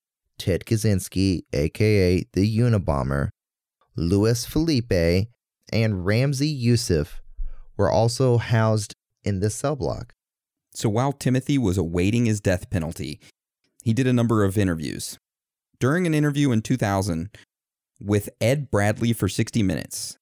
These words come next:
Speaker 2: Bradley asked Timothy for his reaction to the deaths of the nineteen children. He said, and I quote, "I thought it was terrible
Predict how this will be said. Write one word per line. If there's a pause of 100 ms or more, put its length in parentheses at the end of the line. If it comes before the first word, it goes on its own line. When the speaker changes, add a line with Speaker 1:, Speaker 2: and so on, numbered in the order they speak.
(280)
Speaker 2:
Bradley
asked
Timothy
for
his
reaction (160)
to
the
deaths
of
the
nineteen
children. (640)
He
said, (180)
and
I
quote, (880)
"I
thought
it
was
terrible